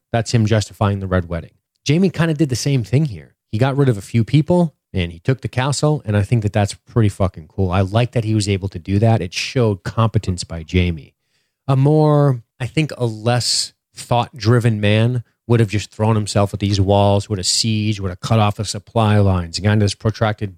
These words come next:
battle. And who the fuck knows what happens after that? Then you're camped out there for one or two years, and then it's just this nightmare that you have to deal with.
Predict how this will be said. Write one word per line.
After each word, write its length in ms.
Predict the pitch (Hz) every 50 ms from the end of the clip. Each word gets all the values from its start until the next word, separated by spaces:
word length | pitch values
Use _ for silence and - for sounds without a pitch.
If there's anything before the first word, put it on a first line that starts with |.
| _ _
battle. 540 | 117 107 107 107 104 98 87 82 80 73 _ _ _ _ _ _ _ _ _ -
And 120 | 139 139
who 120 | 170 202
the 100 | 196 180
fuck 260 | - - 175 160 - -
knows 300 | 131 139 165 180 143 120
what 100 | 104 87
happens 340 | 85 80 73 - 82 80
after 260 | 82 73 73 - - 76
that? 340 | 90 113 117 107 104 - - _ _ _ _ _ _ _
Then 140 | - 123 135
you're 100 | 135 123
camped 380 | - - - 131 123 120 113 -
out 160 | 113 113 -
there 160 | 110 117 113
for 140 | - - 87
one 200 | 82 95 107 104
or 60 | 104 98
two 180 | - - 98 87
years, 580 | 82 101 110 110 110 110 107 110 107 - -
and 100 | 92 98
then 100 | 101 101
it's 140 | 95 - -
just 180 | - - - -
this 160 | 92 - -
nightmare 520 | 87 90 90 92 92 - 90 90 87 90
that 80 | 90 -
you 60 | 90
have 100 | 92 90 -
to 80 | 90
deal 280 | 78 - - 120 131 131
with. 360 | 127 123 123 123 120 - -